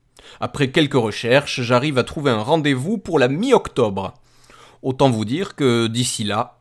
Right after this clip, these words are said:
je risque fort d'être guéri. L'autre possibilité, évidemment, est de me rendre à un laboratoire d'analyse médicale et de faire la queue pendant plusieurs heures. Le problème avec cette dernière possibilité, c'est que lorsqu'on est fébrile et symptomatique,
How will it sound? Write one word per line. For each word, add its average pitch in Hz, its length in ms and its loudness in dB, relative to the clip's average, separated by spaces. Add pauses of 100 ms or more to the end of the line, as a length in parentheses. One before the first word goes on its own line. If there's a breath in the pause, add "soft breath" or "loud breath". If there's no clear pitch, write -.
je 113 140 -8
risque 113 260 -8
fort 160 260 -6
d'être 147 160 -6
guéri. 95 300 -8 (880 loud breath)
L'autre 160 320 4
possibilité, 120 720 -6
évidemment, 117 600 -2 (200 loud breath)
est 123 100 -4
de 117 100 -2
me 117 100 2
rendre 120 320 0
à 107 60 -4
un 101 60 -4
laboratoire 107 580 -4
d'analyse 98 420 -8
médicale 104 680 -6
et 143 80 -4
de 135 100 -4
faire 123 240 -4
la 110 80 -4
queue 165 240 -8
pendant 170 220 -4
plusieurs 160 400 -4
heures. - 260 -10 (680 loud breath)
Le 131 120 2
problème 127 420 2
avec 95 180 -6
cette 104 140 -10
dernière 101 300 -8
possibilité, 127 680 -10 (200 loud breath)
c'est 131 200 -4
que 139 80 0
lorsqu'on 135 460 0
est 104 40 -4
fébrile 113 640 -4
et 208 80 6
symptomatique, 139 840 -4